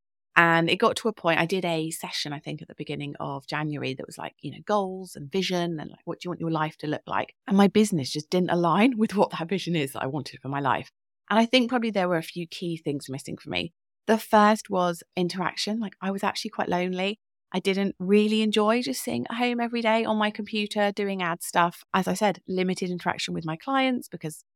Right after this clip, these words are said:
that's what they pay for. You know, they pay me just to do the ads. Didn't feel like I was part of a team, and that just didn't really light me up. I've always loved being part of teams. I love when, you know, I was in corporate, I loved the buzz of the office. I used to work at Heathrow Airport.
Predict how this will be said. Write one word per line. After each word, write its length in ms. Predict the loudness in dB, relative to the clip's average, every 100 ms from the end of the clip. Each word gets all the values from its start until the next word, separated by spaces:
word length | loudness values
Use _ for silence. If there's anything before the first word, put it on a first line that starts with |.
| -14
that's 220 | -12 -12
what 100 | -16
they 120 | -14 -14
pay 160 | -14 -12
for. 160 | -8 -6
You 100 | -4
know, 120 | -4
they 80 | -4
pay 180 | -6
me 100 | -6
just 200 | -6 -10
to 80 | -8
do 180 | -2 -2
the 120 | 0
ads. 260 | -2 -2 -2
Didn't 240 | -4 -2
feel 100 | 0
like 180 | 0 0
I 40 |
was 100 | -6
part 220 | -2 -4 -2
of 20 |
a 60 |
team, 340 | -6 -4 -2 -2
and 100 | 0
that 140 | 2 4
just 240 | 2 0
didn't 240 | -2 0 2
really 200 | 4 6
light 220 | 4 4
me 80 | 2
up. 140 | 2
I've 140 | -2 -2
always 320 | -2 0 0 0
loved 600 | -4 0 4 4 2 -4
being 200 | -4 -4
part 280 | 0 0 0
of 100 | -6
teams. 440 | -4 -2 0 0 0
I 80 | 4
love 440 | 6 10 10 8 2 -18 _
when, 140 | -2 0
you 80 | 2
know, 80 |
I 80 | 2
was 100 | 0
in 80 | -4
corporate, 520 | -4 -4 -2 2 4
I 140 | 4 4
loved 440 | 6 6 6 2 -8
the 60 |
buzz 220 | -2 -2
of 80 | -2
the 140 | -4 -4
office. 320 | -4 -10 -6
I 100 | -2
used 180 | -2 -2
to 40 |
work 200 | -2 -2
at 60 | -4
Heathrow 360 | -8 -6 -4 -4
Airport. 320 | -4 -8